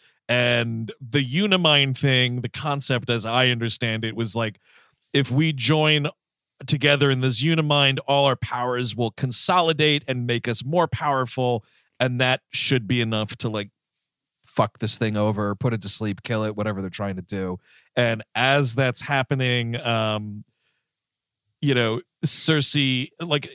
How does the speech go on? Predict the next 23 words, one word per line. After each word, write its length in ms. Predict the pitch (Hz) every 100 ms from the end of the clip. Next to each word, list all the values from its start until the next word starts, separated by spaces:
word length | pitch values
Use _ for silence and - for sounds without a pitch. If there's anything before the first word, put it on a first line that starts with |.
| -
I-, 220 | 147 175
Icarus 340 | 175 165 156 -
comes 240 | 165 135
up, 120 | 139
but 100 | 135
then, 140 | 139 131
uh-oh, 320 | 151 165 147 143
like, 220 | 127 113
he 140 | 170
gets 180 | 156 151
caught 260 | - 151 135
up 140 | 131
in 60 | 131
the 80 | 120
thing 260 | 127 117
too, 280 | - 175 160
and 60 | 135
now 140 | 120
all 280 | 135 143 143
of 100 | 135
the 120 | 117 127
Eternals 500 | - 123 117 110 110
are 160 | 107